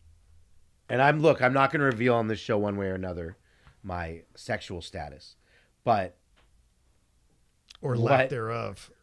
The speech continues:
Speaker 1: Or lack thereof.
Speaker 2: <laughs>
Speaker 1: But what,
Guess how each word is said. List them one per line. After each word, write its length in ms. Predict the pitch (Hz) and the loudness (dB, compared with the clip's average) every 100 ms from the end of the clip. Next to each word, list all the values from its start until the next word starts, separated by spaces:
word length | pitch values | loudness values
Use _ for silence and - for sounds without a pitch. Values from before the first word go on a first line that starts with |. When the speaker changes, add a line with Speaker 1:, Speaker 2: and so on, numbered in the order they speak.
| - | -10
Speaker 1:
Or 240 | 170 123 | 0 2
lack 320 | 123 123 127 - | 4 4 2 0
thereof. 400 | 120 117 92 80 | 2 2 0 -4
Speaker 2:
<laughs> 60 | - - - - - 131 | -14 -16 -14 -14 -10 -6
Speaker 1:
But 120 | 143 | -6
what, 560 | 120 123 139 170 139 | -4 0 4 4 2